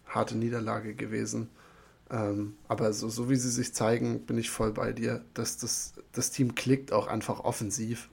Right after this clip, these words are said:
Ähm, und hier, also ich find Michael Porter Junior ist unfassbar. Der könnte irgendwie s-, der könnte einer der wichtigen X-Factors dieser Serie werden,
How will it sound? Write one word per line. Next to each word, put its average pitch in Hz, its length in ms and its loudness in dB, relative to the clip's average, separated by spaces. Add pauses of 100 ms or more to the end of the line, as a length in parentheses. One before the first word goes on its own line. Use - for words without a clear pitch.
Ähm, 113 420 -2
und 120 300 0 (440)
hier, 113 360 2 (640)
also - 180 -2
ich - 80 0
find 107 180 0
Michael 117 260 4
Porter 107 320 2
Junior 110 360 0
ist - 260 2 (160)
unfassbar. - 520 -2
Der 107 120 2
könnte 143 280 4
irgendwie 110 220 4
s-, - 220 0 (140)
der 123 100 6
könnte 143 360 2
einer 110 220 4
der 104 220 0
wichtigen 107 520 -2
X-Factors - 840 -4
dieser 107 280 -6
Serie 110 400 -2
werden, 107 260 0